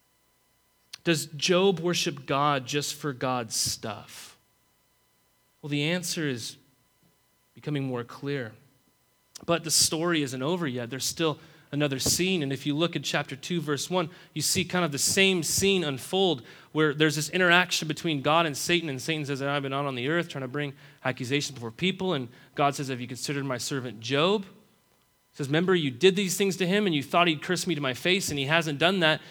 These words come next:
And Satan says, "Well, of course he didn't, but if you strike him in his flesh, skin for skin, I bet you he'll turn and he'll curse you to your face." And so God again exercises the authority. He says, "All right, you can, you can touch Job, but you have to spare his life."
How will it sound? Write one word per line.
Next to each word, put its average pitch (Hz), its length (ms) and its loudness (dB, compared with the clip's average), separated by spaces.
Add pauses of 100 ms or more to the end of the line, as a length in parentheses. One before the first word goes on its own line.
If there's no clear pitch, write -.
(140)
And 156 140 -2
Satan 170 280 2
says, 156 220 -2
"Well, 175 120 2
of 175 80 -2
course 226 360 2
he 214 120 2
didn't, 147 260 0
but 160 120 0
if 156 140 -2
you 185 80 -2
strike 196 520 2
him 185 200 0
in 170 140 0
his 156 240 -4
flesh, 135 320 0
skin 190 380 0
for 180 180 -4
skin, 165 360 0 (240)
I 151 80 2
bet 160 220 0
you 165 140 -2
he'll 143 160 -2
turn 160 260 -6
and 151 80 -4
he'll 131 140 -6
curse 143 420 -4
you 120 120 -6
to - 140 -12
your 110 100 -8
face." - 560 -12 (840)
And 123 100 -16
so 143 100 -4
God 139 260 4
again 147 460 -2
exercises 147 800 -2
the 143 120 -2
authority. 156 480 0
He 139 80 -4
says, 131 220 -4 (280)
"All 147 80 2
right, 190 140 4
you 160 140 -2
can, 190 300 -2 (180)
you 180 140 -2
can 185 160 0
touch 180 380 -4
Job, 156 340 2
but 131 100 -2
you 143 140 -4
have 139 240 -2
to - 80 -10
spare 123 320 -4
his 120 180 -8
life." 104 580 -10